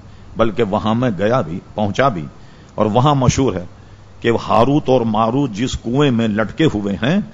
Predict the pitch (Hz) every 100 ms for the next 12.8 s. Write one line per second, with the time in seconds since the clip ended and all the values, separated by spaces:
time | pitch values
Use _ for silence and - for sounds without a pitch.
0 | - - - - - 117 120 127 120 110
1 | - 98 113 - 131 143 147 120 117 92
2 | 71 - - - - - - - - -
3 | - 117 143 127 - 165 175 - 147 151
4 | - 113 92 82 76 - - - - -
5 | - - - - - - - 127 135 139
6 | 135 131 - - - 123 127 226 220 104
7 | 113 107 104 92 123 123 127 104 110 120
8 | 113 117 127 110 - - - - - -
9 | 95 113 123 135 135 120 120 95 85 -
10 | - - - - - - 113 127 131 117
11 | 123 123 127 - 120 120 117 120 117 117
12 | 107 120 117 117 90 104 85